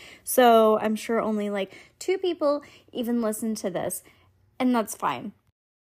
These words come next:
But I just wanted to give an update. The holidays are crazy, okay? I might miss a week here and there. It is what it is. I have a couple of,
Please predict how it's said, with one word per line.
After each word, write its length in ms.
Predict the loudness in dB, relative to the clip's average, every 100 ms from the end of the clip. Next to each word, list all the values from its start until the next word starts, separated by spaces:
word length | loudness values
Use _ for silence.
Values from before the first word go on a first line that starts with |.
| _ _ _ _ _ _ _
But 140 | -4
I 100 | -4
just 220 | -4 -8
wanted 240 | -8 -8 -8
to 100 | -8
give 140 | -6
an 80 | -6
update. 480 | -6 -8 -8 -10 -8
The 120 | -10
holidays 520 | -6 -6 -2 0 0
are 100 | -2
crazy, 540 | -4 -2 -2 -2 -10 -16 _ _ -18
okay? 440 | -8 -2 -2 -2 _ _ _ _ -6
I 60 |
might 400 | -2 0 0 -2 -6 _
miss 340 | 0 2 0
a 120 | -2 0
week 400 | -2 -4 -10 _ _ -20
here 340 | -8 -2 -2
and 160 | -4 -8
there. 340 | -10 -12 -16 _ _ _ _ _ _ _ _ _
It 160 | 2 4
is 240 | 4 0
what 160 | 2 4
it 100 | 4
is. 480 | 4 0 -4 -16 -16 _ _ _ _ _ _ _ _ 0
I 120 | 2
have 420 | 4 6 6 4
a 60 | 0
couple 600 | 0 -2 0 0 0 2
of, 500 | 2 4 0 -4